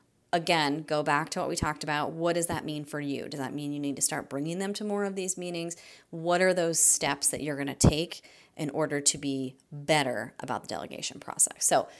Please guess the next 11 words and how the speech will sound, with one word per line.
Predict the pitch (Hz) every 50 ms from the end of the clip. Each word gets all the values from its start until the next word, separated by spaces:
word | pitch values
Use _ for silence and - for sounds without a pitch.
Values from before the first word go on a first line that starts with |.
| - - -
again, | 165 160 156 156 151
think | - - 170 175
about | 185 165 156 151 160 156 - - _ _ _ _ _ _ _ _ _ _ - -
what | 196 165 -
your | 165 165
own | 175 190
personal | 196 240 226 220 254 247 233
challenges | - 220 190 175 170 165 160 170 165 160 -
are, | 165 156 156 151 147 147 -
and | - 151 151 156
then, | 151 143 139 139 139 143